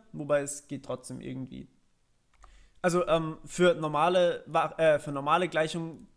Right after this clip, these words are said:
geht es trotzdem. Also wenn ich hab A oder B, ähm, oder C, äh, dann kann ich das trotzdem hier so darstellen als,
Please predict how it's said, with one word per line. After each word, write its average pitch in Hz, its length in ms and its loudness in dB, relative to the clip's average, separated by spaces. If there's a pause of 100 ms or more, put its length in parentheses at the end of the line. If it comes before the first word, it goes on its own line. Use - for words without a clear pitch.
(420)
geht 180 180 0
es 151 120 -4
trotzdem. 160 420 -4
Also 135 160 -6
wenn 143 140 -6
ich 147 140 -8
hab - 220 -4
A 165 300 4
oder 151 240 -2
B, 165 380 -4 (760)
ähm, 135 440 -8 (1400)
oder 156 480 -2
C, 190 440 0 (2250)
äh, 147 240 0
dann 156 220 -2
kann 170 180 -4
ich 170 100 -4
das 160 160 -4
trotzdem 175 320 -4
hier 160 140 -4
so 147 100 -8
darstellen 156 600 0
als, - 760 -8